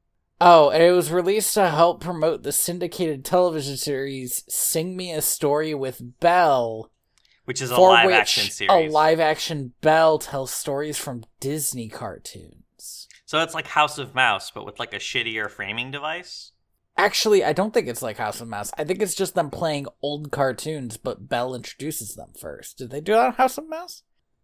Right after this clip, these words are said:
Speaker 2: Well, in House of Mouse, they, they had new cartoons, custom cartoons.
Speaker 1: Okay.
Speaker 2: This is like Zoom,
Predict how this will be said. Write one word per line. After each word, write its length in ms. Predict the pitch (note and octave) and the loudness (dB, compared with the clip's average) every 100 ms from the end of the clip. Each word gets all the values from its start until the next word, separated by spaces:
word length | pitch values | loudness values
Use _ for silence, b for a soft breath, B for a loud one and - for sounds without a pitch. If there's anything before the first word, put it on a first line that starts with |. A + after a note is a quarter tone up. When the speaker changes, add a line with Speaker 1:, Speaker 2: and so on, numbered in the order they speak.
| - | -12
Speaker 2:
Well, 120 | F#3+ | -6
in 120 | F#3 D3 | -4 0
House 220 | F#3 F3 | 0 0
of 160 | E3 | -4
Mouse, 300 | C3+ D#3 D3+ C#3 | 0 0 -2 -6
they, 340 | C3+ A#2+ B2+ | -8 -4 -2
they 120 | A#2+ | -2
had 340 | B2+ A2+ G#2+ A2+ | -2 -4 -6 -8
new 240 | C3 B2+ | -6 -6
cartoons, 680 | - G2 F#2+ - E2+ - - | -4 -6 -6 -12 -16 -18 -10
custom 380 | - G#2+ - - | -6 -6 -10 -18
cartoons. 680 | - - - _ _ - _ _ - | -18 -18 -20 _ _ -20 _ _ 2
Speaker 1:
Okay. 360 | F3 C3+ - - - - _ - | 2 2 -6 -6 -10 -14 _ -16
Speaker 2:
This 200 | C3 D3 | -12 -10
is 120 | C#3+ | -4
like 280 | D#3 C3 - | -4 -4 -12
Zoom, 520 | A#2 G#2 B2 C3 A2 | -12 -4 -4 -4 -6